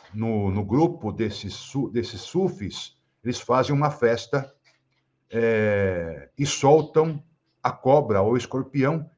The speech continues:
que vai embora pelo deserto. Eles vão embora. E eles fazem uma festa, e nessa festa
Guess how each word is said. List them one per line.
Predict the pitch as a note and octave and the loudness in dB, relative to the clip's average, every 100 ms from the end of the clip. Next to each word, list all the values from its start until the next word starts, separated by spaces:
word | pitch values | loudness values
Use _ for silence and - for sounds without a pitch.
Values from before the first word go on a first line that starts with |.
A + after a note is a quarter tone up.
| _ | _
que | F#3+ | 0
vai | F3+ | 2
embora | F#3 D3+ D#3+ | 2 4 4
pelo | E3 E3 | 4 2
deserto. | D#3 F3+ - D#2+ - _ _ _ | 0 0 0 -4 -8 _ _ _
Eles | G2+ | -4
vão | A2+ | -2
embora. | D3+ F#2 - - _ _ _ _ _ | 0 0 -2 -12 _ _ _ _ _
E | C#3 | 0
eles | D3+ | 2
fazem | D#3 D3 | 2 4
uma | F3 F3 | 4 2
festa, | F3 D#3 E3 - F#2+ - _ _ _ | 4 4 4 -2 -6 -6 _ _ _
e | C3+ | -4
nessa | C3+ F3+ - F3+ | 0 0 2 0
festa | - A2+ A#2 - D#3 D3 | 2 2 2 2 -2 -2